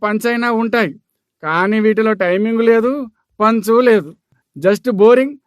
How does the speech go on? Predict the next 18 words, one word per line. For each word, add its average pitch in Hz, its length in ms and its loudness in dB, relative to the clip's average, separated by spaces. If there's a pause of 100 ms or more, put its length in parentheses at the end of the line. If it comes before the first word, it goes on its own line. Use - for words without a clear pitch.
(180)
ప్లస్ 214 280 -2 (140)
భక్తి 175 320 -8
మసాలా 220 380 -2
మాత్రమే. 214 520 -2 (800)
తీర్థయాత్రలు 220 880 0
చేశాక 214 340 -2
కుక్కను 220 560 -4
ముట్టుకుంటే 220 500 -4
పుణ్యం 226 380 -4
పోతుండట. 220 560 -2 (680)
కుక్కను 220 320 -2
ముట్టుకుంటే 226 420 -4
దోషమట. 202 600 -2 (680)
అంటే 185 300 0
కుక్కను 214 360 -4
పెంచుకునే 208 440 -4
వాళ్ళు 226 260 0
ఏమవ్వాలి? 220 640 -2